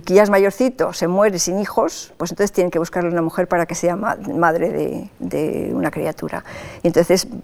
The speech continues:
va a ser la madre de la famosa niña Petronila, de la reina doña Petronila, ¿no? Pero bastante pronto,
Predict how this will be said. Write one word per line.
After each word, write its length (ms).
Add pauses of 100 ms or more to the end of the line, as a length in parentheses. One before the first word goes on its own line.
(120)
va 260
a 20
ser 260
la 160
madre 480 (380)
de 180
la 100
famosa 380
niña 460 (320)
Petronila, 600
de 80
la 120
reina 260
doña 220
Petronila, 580
¿no? 140 (560)
Pero 340
bastante 540
pronto, 500